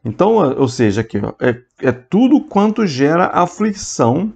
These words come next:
que se transforma em problema que trabalha pelo prejuízo de outrem. Não existe o mal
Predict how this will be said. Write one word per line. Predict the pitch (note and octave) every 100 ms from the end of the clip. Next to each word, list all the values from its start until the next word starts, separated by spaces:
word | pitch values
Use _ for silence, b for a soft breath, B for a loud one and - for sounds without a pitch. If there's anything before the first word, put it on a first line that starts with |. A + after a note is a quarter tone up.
| b b b b _
que | F#3+
se | - G3+
transforma | G#3 G#3+ G3+ - - _ C3 B2 A#2 A2 A#2+ -
em | C3+ E3
problema | E3+ F#3+ G3+ D3+ A#2+ B2+ E3+ A3+ A3 b b b
que | -
trabalha | E3 F#3+ D#3+ D#3+ F#3+
pelo | F#3+ G3+ F#3
prejuízo | - F#3 F3+ E3+ E3 F#3+
de | F#3 G#3+
outrem. | E3+ E3 D3 G#2+ F#2+ F#2+ _ _ _ _ _ _ _ _ _ _ _ _
Não | - G3+
existe | C4+ F#3+ F3 D#3 F#3+
o | E3
mal | C#3 C3 D3+ A#3 E4+